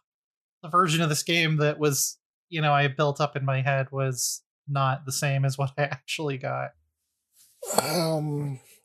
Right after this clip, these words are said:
Speaker 2: I'd say one that came out of nowhere for me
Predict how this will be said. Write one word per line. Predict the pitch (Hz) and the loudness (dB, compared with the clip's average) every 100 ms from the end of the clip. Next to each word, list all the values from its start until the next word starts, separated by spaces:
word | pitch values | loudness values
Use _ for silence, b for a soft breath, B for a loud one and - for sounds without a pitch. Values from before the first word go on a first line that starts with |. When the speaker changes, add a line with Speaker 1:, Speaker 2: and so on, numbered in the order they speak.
| - | -6
Speaker 2:
I'd | 214 | 2
say | - - 117 _ _ | 4 2 -4 _ _
one | - - 135 180 180 | -14 -6 2 2 4
that | 160 117 | 2 2
came | - 131 | 2 2
out | 127 120 120 - | 4 0 -2 -10
of | 104 | -8
nowhere | 107 107 110 107 107 | -2 -2 0 0 -2
for | - | -6
me | 104 107 101 | -6 -4 -4